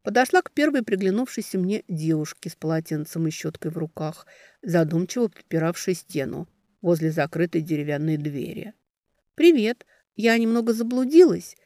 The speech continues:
Не подскажешь, как пройти в библиотеку?» «Знаю, глупый вопрос. Прямо операция «Ы» или «Новые приключения Никочки». Не иначе,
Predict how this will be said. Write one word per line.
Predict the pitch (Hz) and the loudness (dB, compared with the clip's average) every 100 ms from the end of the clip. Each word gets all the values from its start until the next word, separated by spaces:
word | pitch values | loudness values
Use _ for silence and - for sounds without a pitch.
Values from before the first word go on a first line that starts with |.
| _ - | _ -6
Не | 220 | -2
подскажешь, | 285 302 - 403 233 160 | 0 2 2 2 2 -4
как | - 403 | -4 -2
пройти | - 262 - | 2 2 2
в | 202 | -2
библиотеку?» | 196 214 220 220 - 160 - - _ _ _ _ _ - | 0 2 0 -2 -6 -8 -8 -20 _ _ _ _ _ -6
«Знаю, | 156 147 131 143 185 - - | -2 0 0 0 -2 -4 -2
глупый | 165 156 147 165 | 2 2 2 2
вопрос. | 175 180 190 190 185 - _ _ | 4 4 4 2 0 -10 _ _
Прямо | - 170 214 208 | 2 4 6 4
операция | - 170 180 202 - 175 156 | 0 2 4 4 4 2 2
«Ы» | - 285 190 - _ _ | 4 4 4 0 _ _
или | 175 170 156 | 6 6 6
«Новые | 165 180 220 185 | 4 6 8 6
приключения | 170 160 160 - 208 202 196 | 4 0 0 0 0 4 4
Никочки». | 202 214 - - - - - - _ _ _ _ | 6 4 2 -8 -12 -10 -10 -12 _ _ _ _
Не | 277 339 | 8 8
иначе, | 262 156 - - 160 | 8 2 -4 -10 -12